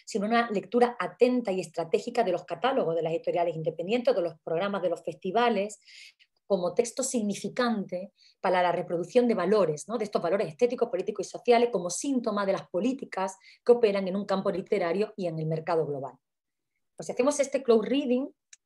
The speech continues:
de las ferias y festivales latinoamericanos más destacados en el último lustro, observamos que sobresalen cuatro políticas simbólicas y materiales que pueden identificarse como procedimientos de valoración de la literatura latinoamericana actual.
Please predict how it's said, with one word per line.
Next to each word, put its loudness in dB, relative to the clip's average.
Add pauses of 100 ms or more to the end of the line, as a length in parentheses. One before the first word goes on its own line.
(320)
de 2
las 0
ferias 0
y -2
festivales -4
latinoamericanos -4
más -2
destacados -4
en -4
el -4
último -4
lustro, -4
observamos 0
que -10
sobresalen -4
cuatro 0
políticas -6 (300)
simbólicas 0 (280)
y -8
materiales 0
que -6
pueden 4
identificarse -4
como -4
procedimientos -4
de -4
valoración -2
de -2
la 0
literatura -2
latinoamericana -4
actual. -10